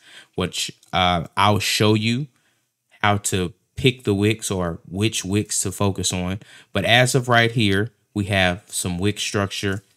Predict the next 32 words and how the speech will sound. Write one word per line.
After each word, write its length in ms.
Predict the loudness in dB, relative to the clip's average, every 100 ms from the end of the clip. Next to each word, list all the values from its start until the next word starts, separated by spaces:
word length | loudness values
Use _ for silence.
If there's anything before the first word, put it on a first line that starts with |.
| _
and 140 | -8
then 140 | -4 -4
we 100 | -4
have 400 | 0 2 2 -2
this 160 | -8 -10
power 320 | 0 2 2
pattern 420 | 2 -2 -2 -2
that 220 | -4 -4 -2
led 240 | -4 -4
to 180 | -4 -4
a 60 |
great 320 | -2 -4 -4 -6
move 200 | -12 -6
afterwards. 600 | -2 -2 -4 -12 -12 -14
This 220 | -12 -10
is 60 | -8
the 80 | -8
fifteen 460 | -6 -6 -4 -4
minute 200 | -2 -6
chart. 380 | 0 2 2 0 -10 -18
So 160 | -2 2
you 160 | 4 4
have 240 | 2 2
well 260 | 4 6 6
over 240 | 6 4
an 140 | 0 0
hour 380 | 2 4 2
of 180 | 0 -2
just 240 | -4 -6 -4
one 280 | 0 0
direction. 560 | 2 0 0 -2 -10 -18 _ _ _ _ -12
Okay. 320 | -2 -2